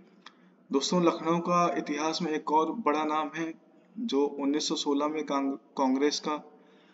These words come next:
अधिवेशन हुआ था, उसकी अध्यक्षता अंबिका चरण मजूमदार जी कर रहे थे और उसमें दो बहुत बड़े निर्णय हुए थे, इसलिए इसको वो, ये काफ़ी ज़्यादा important हो जाती है।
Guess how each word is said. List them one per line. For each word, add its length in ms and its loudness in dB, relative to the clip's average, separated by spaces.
अधिवेशन 460 4
हुआ 240 0
था, 180 -4
उसकी 340 -4
अध्यक्षता 440 0
अंबिका 480 0
चरण 320 -2
मजूमदार 480 2
जी 120 0
कर 180 0
रहे 180 -2
थे 220 -6
और 160 2
उसमें 520 6
दो 160 12
बहुत 280 4
बड़े 240 6
निर्णय 320 6
हुए 260 4
थे, 120 4
इसलिए 420 6
इसको 360 -2
वो, 160 4
ये 440 2
काफ़ी 260 4
ज़्यादा 260 8
important 460 2
हो 80 -8
जाती 340 2
है। 120 -4